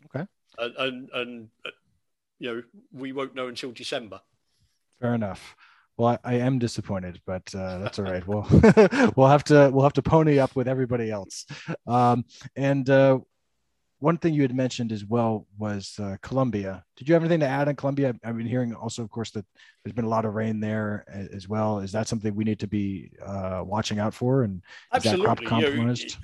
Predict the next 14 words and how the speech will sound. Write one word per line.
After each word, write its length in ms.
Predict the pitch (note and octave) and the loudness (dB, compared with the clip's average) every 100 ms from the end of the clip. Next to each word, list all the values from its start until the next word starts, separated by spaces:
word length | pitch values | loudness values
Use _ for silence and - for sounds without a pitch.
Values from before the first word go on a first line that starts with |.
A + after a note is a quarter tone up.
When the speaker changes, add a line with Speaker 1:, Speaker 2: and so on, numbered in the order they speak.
| - _ | -18 _
Speaker 2:
the, 120 | F#3+ E3+ | -12 -12
the, 260 | D#3+ F3+ F3+ | -10 -12 -10
the 320 | E3 E3+ E3 | -8 -6 -8
Matacca 520 | D3 - G#3 - D3+ | -12 -6 -4 -4 -10
crop 280 | - E3 - | -8 -8 -6
cycle 560 | C3+ C#3 C3 A#2+ A#2 G#2 | -6 -4 -6 -10 -12 -10
tends 340 | C#3+ B2 - | -10 -8 -10
to 60 | - | -12
start, 440 | - C3+ A#2+ B2 - | -10 -6 -6 -6 -12
we, 160 | C#3 | -12
we, 220 | C3+ D3+ - - | -12 -14 -16 -12
you 140 | B2+ | -10
know, 60 | G2+ G#2 | -10 -8
weather 400 | B2+ C#3+ B2+ | -4 -2 -2